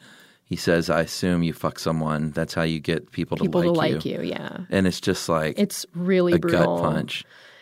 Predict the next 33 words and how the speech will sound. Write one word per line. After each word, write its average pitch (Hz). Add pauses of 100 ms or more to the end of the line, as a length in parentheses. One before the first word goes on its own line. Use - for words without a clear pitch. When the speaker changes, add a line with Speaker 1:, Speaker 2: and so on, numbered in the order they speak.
Speaker 2:
And 202
she 220
just 180
immediately 180
is 175
like, 165
"Fuck -
this, -
I'm 165
done." -
Speaker 1:
Oh, 87
yeah. 73
Speaker 2:
You 190
know, 165
which 180
Speaker 1:
I 220
Speaker 2:
we've 220
Speaker 1:
like 226
Speaker 2:
all 220
Speaker 1:
her 208
reaction. 92 (300)
She's 107
never 127
like, 95 (1120)
I 120
don't 127
know, 110
there's, 107
I -
respect 123
something 110
about 90
just -